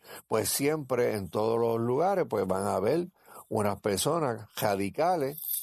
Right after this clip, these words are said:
que van a hacer, este, también demostraciones para, eh, hablar de lo bueno que era el, el ayatolá y de lo malo que son los gobiernos que atacaron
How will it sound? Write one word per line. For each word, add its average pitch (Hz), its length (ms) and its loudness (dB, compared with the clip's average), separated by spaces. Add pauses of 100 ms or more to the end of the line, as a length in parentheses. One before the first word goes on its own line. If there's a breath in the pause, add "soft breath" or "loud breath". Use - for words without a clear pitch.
(800 loud breath)
que 107 320 2
van 101 280 0
a 104 60 2
hacer, 107 720 2
este, 101 280 0
también 98 440 0
demostraciones 123 960 0
para, 92 640 0 (460 loud breath)
eh, 101 380 2
hablar 113 360 2
de 151 140 2
lo 123 120 2
bueno 127 360 0
que 110 140 2
era 113 200 4
el, 98 300 0
el 104 160 2
ayatolá 98 680 2 (380)
y 104 140 0
de 101 140 2
lo 95 140 2
malo 107 480 0
que 87 240 0
son 101 400 0
los 92 140 2
gobiernos 98 560 0
que 85 360 2
atacaron 85 760 0